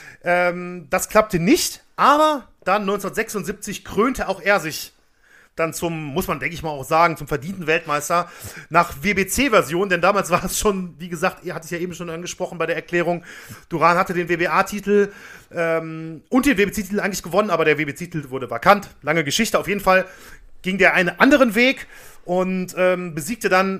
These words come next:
neunzehnhundertsechsundsiebzig den Japaner Guts Ishimatsu und wurde dann W-B-C-Weltmeister im Leichtgewicht.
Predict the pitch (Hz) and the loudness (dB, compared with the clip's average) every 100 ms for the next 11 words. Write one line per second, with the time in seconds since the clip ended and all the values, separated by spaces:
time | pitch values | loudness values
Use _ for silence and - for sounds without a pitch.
0 | - 170 170 170 185 160 170 170 165 156 | -4 -4 -2 -2 -2 -4 -6 -4 0 0
1 | - 175 180 175 - 208 - 214 - 185 | 2 2 4 0 -2 -4 -4 -6 -6 -4
2 | 180 180 220 208 208 - _ - - _ | -4 -4 -4 -6 -8 -18 _ -20 -20 _
3 | 185 185 - 123 160 214 165 170 190 185 | -6 -6 -8 -2 6 6 8 6 6 -2
4 | - 160 165 - 165 160 160 151 175 143 | -4 -4 -2 -2 0 0 -2 -4 -6 -4
5 | 135 139 - 120 170 - | -2 -2 -4 -10 -10 -12